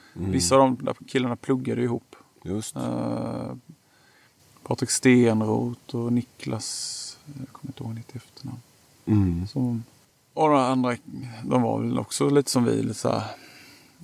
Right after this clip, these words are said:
Speaker 2: ja, gäng liksom. Vissa fiskade jättemycket och vissa fiskade kanske lite mindre och så där. Och
Speaker 1: Mm.
Speaker 2: så körde vi lite i svenskan och lärde känna varandra och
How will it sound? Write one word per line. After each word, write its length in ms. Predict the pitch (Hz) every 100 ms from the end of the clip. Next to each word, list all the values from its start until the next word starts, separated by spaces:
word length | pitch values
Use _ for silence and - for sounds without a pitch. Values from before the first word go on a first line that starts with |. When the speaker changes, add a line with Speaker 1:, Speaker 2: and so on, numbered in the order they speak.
| -
Speaker 2:
ja, 180 | - 117 - - - _ -
gäng 300 | 127 95 -
liksom. 440 | 120 - 117 113 - -
Vissa 280 | 135 123 127
fiskade 360 | - 113 117 113
jättemycket 480 | 110 - 113 -
och 60 | 117
vissa 180 | 110 -
fiskade 300 | - - -
kanske 220 | - -
lite 180 | 107 -
mindre 240 | 110 120 -
och 80 |
så 100 | -
där. 180 | - -
Och 160 | - 113 _ _
Speaker 1:
Mm. 340 | 120 107 90 92 _ _ _
Speaker 2:
så 160 | -
körde 340 | 131 139 123 117
vi 80 | 113
lite 220 | 113 -
i 40 |
svenskan 640 | - 120 - - - -
och 160 | - - - _ _ _ - -
lärde 280 | 127 117 117
känna 260 | - 110
varandra 320 | 110 110 107
och 120 | 110